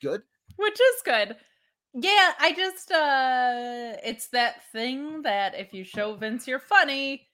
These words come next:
Speaker 2: you can
Speaker 1: Yeah.
Speaker 2: never go back.
Speaker 1: That's,
Speaker 2: That
Speaker 1: that's
Speaker 2: makes me
Speaker 1: true.
Speaker 2: nervous.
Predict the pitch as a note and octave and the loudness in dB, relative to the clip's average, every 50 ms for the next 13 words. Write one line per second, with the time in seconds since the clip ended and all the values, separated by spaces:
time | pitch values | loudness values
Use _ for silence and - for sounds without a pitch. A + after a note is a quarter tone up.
0 | _ _ - F3 E3+ - F#3+ D#3 D3 D3 C3+ F3 F3 F#3 G3 G3+ G3+ G3+ A3+ A3+ | _ _ -20 -16 -12 -8 -6 -4 -2 -2 -2 -4 -6 -2 0 0 2 2 0 -2
1 | G#3+ A#3 A#3 A3 F3+ A3+ A3 G#3 F#3+ F3 G#3 - - G#3+ F#3+ E3 E3+ F3 G3 F#3+ | 0 0 -2 0 2 4 4 4 4 2 0 -2 0 0 2 2 2 0 0 -2
2 | - - - F3+ - D4 D#4 F4 F#4+ F#4+ F4 F4 E4+ - B3+ B3 A#3+ A#3+ - - | -6 -4 -2 0 0 0 0 2 6 6 6 6 6 2 0 0 -2 -4 -10 -4